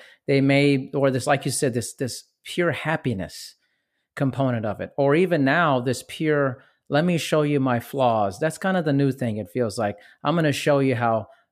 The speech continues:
bad I look," or, "Let me show you I have tough times too." It all seems like a reaching out for validation to me or to feel important. You know?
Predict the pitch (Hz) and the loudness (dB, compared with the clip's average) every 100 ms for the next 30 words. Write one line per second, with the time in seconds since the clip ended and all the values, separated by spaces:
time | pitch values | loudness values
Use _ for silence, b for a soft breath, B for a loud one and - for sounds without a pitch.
0 | - 131 131 127 117 107 104 101 127 139 | -6 0 2 2 0 0 -2 -2 0 0
1 | 170 160 - 147 139 165 160 - 135 - | 0 0 0 2 4 2 0 -2 -4 -4
2 | 127 107 92 - 143 117 92 92 _ _ | -4 -4 -6 -6 -4 -2 -4 -8 _ _
3 | _ 160 180 247 285 180 156 143 135 131 | _ -2 0 0 0 0 2 2 2 2
4 | 110 110 113 135 139 139 - 131 120 117 | 0 -2 -8 -4 0 0 0 0 2 0
5 | - 127 110 113 110 98 117 - 78 80 | 0 -2 2 2 2 0 -2 -4 -10 -10
6 | 110 98 92 90 90 87 95 107 - 127 | -8 -6 -4 -4 -4 -6 -8 -10 -4 -2
7 | 104 92 107 110 69 - - | -2 -2 -2 -2 -8 -20 -20